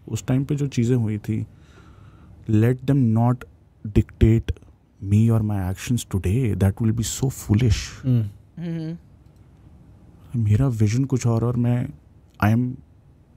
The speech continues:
Speaker 1: bringing myself down to such a level कि मैं ये, इस ग्रज को या इस एनिमोसिटी को मैं नर्चर करना चाहता हूँ।
Speaker 2: हम्म।
Speaker 1: क्यों?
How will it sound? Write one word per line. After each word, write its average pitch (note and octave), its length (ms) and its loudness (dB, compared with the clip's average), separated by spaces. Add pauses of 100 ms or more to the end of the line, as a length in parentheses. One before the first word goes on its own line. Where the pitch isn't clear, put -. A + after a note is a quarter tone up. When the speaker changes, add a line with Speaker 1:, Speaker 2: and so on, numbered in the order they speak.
(160)
Speaker 1:
bringing B2 340 2
myself A#2+ 500 -4
down A#2 340 0
to C#3+ 140 -2
such B2+ 200 2
a G#2+ 60 4
level A2 340 2 (2500)
कि B2+ 80 2
मैं B2 340 2
ये, A#2 280 0 (760)
इस A#2+ 300 -2
ग्रज A2+ 300 2
को A2+ 100 -2
या A2 100 4
इस A2 240 0
एनिमोसिटी G#2 600 0
को G2 140 -2
मैं G#2 300 2 (280)
नर्चर A#2 300 0
करना F#2 320 -2
चाहता F2 240 -6
हूँ। A2 180 -10 (100)
Speaker 2:
हम्म। A#2 220 0 (800)
Speaker 1:
क्यों? F3+ 200 2